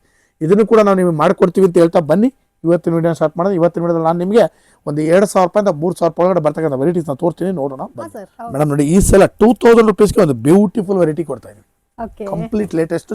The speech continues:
Speaker 1: ಚೆಕ್ಸ್ ಬರುತ್ತೆ,
Speaker 2: ಓಕೆ.
Speaker 1: ಗ್ರ್ಯಾಂಡ್ ಆಗಿದೆ ಮೇಡಮ್ ಸಾರಿದು,
Speaker 2: ಮ್ಹೂ.
Speaker 1: ತುಂಬಾನೇ ಯುನೀಕ್ ಆಗಿದೆ ಸಾರಿ. ಬೆಲೆನೂ ಕೂಡ ತುಂಬಾ ರೀಸನಬಲ್,
Speaker 2: ಎರಡು ಸಾವಿರ
Speaker 1: ಟೂ ತೌಸಂಡ್
Speaker 2: ರೂಪಾಯಿಗೆ ವರ್ತ್ ಸರ್ ಇದು.
Speaker 1: ವರ್ತ್ ಇದೆ ಮೇಡಮ್. ಕ್ಲಾ-, ಕ್ಲಾತು ಸಖತ್ತಾಗಿದೆ,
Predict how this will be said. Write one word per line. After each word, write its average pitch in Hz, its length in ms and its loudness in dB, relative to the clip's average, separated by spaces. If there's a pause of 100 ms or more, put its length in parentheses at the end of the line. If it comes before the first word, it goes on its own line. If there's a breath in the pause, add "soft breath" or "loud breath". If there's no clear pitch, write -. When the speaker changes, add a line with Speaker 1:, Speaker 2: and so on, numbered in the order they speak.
(100)
Speaker 1:
ಚೆಕ್ಸ್ - 300 -14
ಬರುತ್ತೆ, 147 280 -2
Speaker 2:
ಓಕೆ. - 600 -14
Speaker 1:
ಗ್ರ್ಯಾಂಡ್ 160 440 2
ಆಗಿದೆ 151 200 2
ಮೇಡಮ್ 120 220 -10
ಸಾರಿದು, 131 380 -6 (360)
Speaker 2:
ಮ್ಹೂ. 262 360 -18 (540)
Speaker 1:
ತುಂಬಾನೇ 165 400 0
ಯುನೀಕ್ 175 460 -2
ಆಗಿದೆ 139 260 0
ಸಾರಿ. 120 260 -8 (140)
ಬೆಲೆನೂ 151 380 -6
ಕೂಡ 170 160 -8
ತುಂಬಾ 202 360 -2
ರೀಸನಬಲ್, 185 380 0
Speaker 2:
ಎರಡು 302 120 -4
ಸಾವಿರ 220 200 -4
Speaker 1:
ಟೂ 285 100 -10
ತೌಸಂಡ್ 254 300 0
Speaker 2:
ರೂಪಾಯಿಗೆ 233 60 -12
ವರ್ತ್ 247 420 -10
ಸರ್ 247 220 -6
ಇದು. 208 140 -8
Speaker 1:
ವರ್ತ್ 143 180 -2
ಇದೆ 269 80 -6
ಮೇಡಮ್. 277 300 -6
ಕ್ಲಾ-, - 360 -8
ಕ್ಲಾತು 156 320 0
ಸಖತ್ತಾಗಿದೆ, 175 880 -2